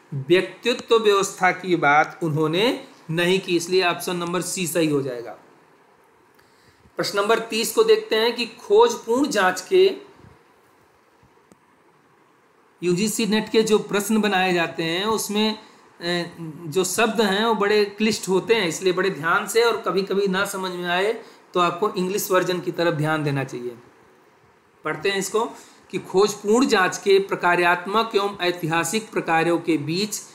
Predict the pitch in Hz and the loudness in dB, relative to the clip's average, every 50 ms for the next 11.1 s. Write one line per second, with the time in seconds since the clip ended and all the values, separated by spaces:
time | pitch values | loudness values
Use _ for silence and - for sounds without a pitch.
0 | - - _ _ _ - 202 190 - 233 220 247 247 226 170 185 190 156 135 - | -20 -20 _ _ _ -6 -6 -4 0 2 2 4 4 4 6 6 6 4 4 0
1 | - 151 139 127 117 104 92 - - - - - _ _ _ _ _ _ _ _ | -10 -10 -8 -8 -8 -8 -12 -16 -20 -20 -20 -20 _ _ _ _ _ _ _ _
2 | _ _ _ _ _ - 180 180 180 220 208 175 127 - - - - - - 170 | _ _ _ _ _ -6 -6 -2 0 0 0 0 0 -4 -12 -20 -20 -18 -14 -10
3 | - - 208 196 190 - - 185 180 180 196 202 202 - 185 170 165 190 202 196 | -2 0 2 2 2 0 -4 -6 -4 -2 -2 -2 0 2 0 2 2 0 0 2
4 | 190 180 - - - 202 202 190 196 214 247 - - - - - _ _ _ _ | 2 0 0 0 -2 -2 0 0 0 -2 -2 -4 -8 -16 -20 -20 _ _ _ _
5 | _ - 180 175 - 190 185 185 190 190 190 - 196 190 190 - - 220 214 254 | _ -12 -12 -8 -4 -4 -2 0 0 -2 -2 -4 -4 -4 -4 -2 0 0 0 0
6 | 311 - - - - - _ _ _ _ _ _ _ _ _ _ _ _ _ _ | 0 -4 -12 -18 -20 -20 _ _ _ _ _ _ _ _ _ _ _ _ _ _
7 | _ _ _ _ _ _ _ _ _ _ _ _ _ - 208 240 277 285 262 247 | _ _ _ _ _ _ _ _ _ _ _ _ _ -4 0 4 4 6 6 6
8 | 254 254 - - 202 202 202 208 202 196 196 196 185 - 170 175 175 - - 185 | 6 4 4 4 4 4 4 2 0 0 2 0 2 2 0 -2 -2 -2 -2 -2
9 | 175 170 156 - 196 202 214 220 190 185 156 160 156 175 175 175 175 180 180 - | -2 -2 -2 -2 -2 -2 0 0 -2 -2 -2 -2 -2 0 0 0 0 -2 -6 -10
10 | - - - _ - - 185 175 - - - 190 196 208 220 202 - 233 226 240 | -18 -20 -20 _ -6 -4 -4 -4 -2 0 2 4 4 4 4 2 2 2 2 4
11 | 240 | 2